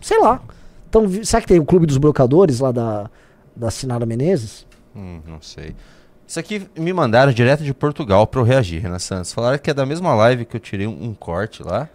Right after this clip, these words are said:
Speaker 1: O Leôncio de Golfe disse, "Força, Renan, estamos brocando em você." <laughs>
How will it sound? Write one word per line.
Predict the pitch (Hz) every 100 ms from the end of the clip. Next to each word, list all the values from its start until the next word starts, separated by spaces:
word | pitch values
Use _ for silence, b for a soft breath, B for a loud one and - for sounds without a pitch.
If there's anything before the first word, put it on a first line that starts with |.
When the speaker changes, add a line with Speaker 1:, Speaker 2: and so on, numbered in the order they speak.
| -
Speaker 1:
O | 151
Leôncio | 165 170 - 147
de | 143
Golfe | 151 151 147
disse, | 135 -
"Força, | 180 151 131
Renan, | 135 131
estamos | - 151 127
brocando | 151 139 143 139
em |
você." | 135 135 -
<laughs> | 117